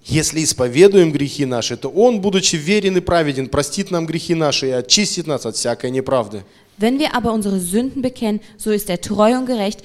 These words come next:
Speaker 2: dass er uns die Sünden vergibt und uns reinigt von aller Ungerechtigkeit.
Speaker 1: «Если говорим, что мы не согрешили, то представля-, представляем Его лживым, и Слова Его нет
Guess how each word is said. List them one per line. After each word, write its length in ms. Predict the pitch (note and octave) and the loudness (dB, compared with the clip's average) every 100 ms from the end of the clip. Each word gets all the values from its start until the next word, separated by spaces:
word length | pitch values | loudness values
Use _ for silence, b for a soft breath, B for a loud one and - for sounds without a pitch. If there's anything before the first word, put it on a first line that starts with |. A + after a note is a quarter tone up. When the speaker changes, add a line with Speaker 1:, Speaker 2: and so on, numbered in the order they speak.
| B - | B -6
Speaker 2:
dass 180 | C4 D#4 | -4 0
er 100 | C#4 | -2
uns 160 | A#3+ | -2
die 100 | G#3 F3+ | -4 -2
Sünden 320 | G3+ G#3 G3+ | -2 -2 -6
vergibt 500 | F#3 E3+ F#3+ A3+ - B B | -6 -6 -4 -6 -10 B B
und 180 | A#3 G#3 | -4 -4
uns 240 | F#3 F3+ | -6 -6
reinigt 440 | F3 F#3 A3 A#3 - | -2 -2 -2 -4 -6
von 140 | G#3+ | -8
aller 260 | - F#3 G3+ | -6 -6 -4
Ungerechtigkeit. 680 | G3+ F3+ F3 - - G#2 F#2 | -4 -4 -6 -10 -16 -10 -8
Speaker 1:
«Если 280 | - A#2+ | -6 -4
говорим, 380 | A#2+ C3+ C3+ C#3 | 0 2 2 -2
что 160 | A#2 B2 | -4 -6
мы 120 | A#2 | -6
не 80 | A#2 | -6
согрешили, 680 | G2+ A2 A2+ - C#3 G#2 E2+ - | -6 -6 -6 -6 -6 -10 -14 -14
то 80 | G#2+ | -12
представля-, 600 | - G#2 A2+ A2 A2 A2 - | -10 -10 -6 -6 -6 -8 -12
представляем 580 | - G#2+ - A#2 A#2 G#2+ | -14 -8 -6 -4 -2 -4
Его 280 | A2 G#2+ A#2+ | -4 -4 -2
лживым, 460 | A#2+ G#2+ A#2+ G2 F#2+ | -2 -4 -4 -6 -12
и 80 | G2+ | -12
Слова 380 | - A2+ A#2+ A2 | -8 -4 -4 -4
Его 220 | G#2 F#2+ | -8 -10
нет 280 | G2 G2 | -12 -12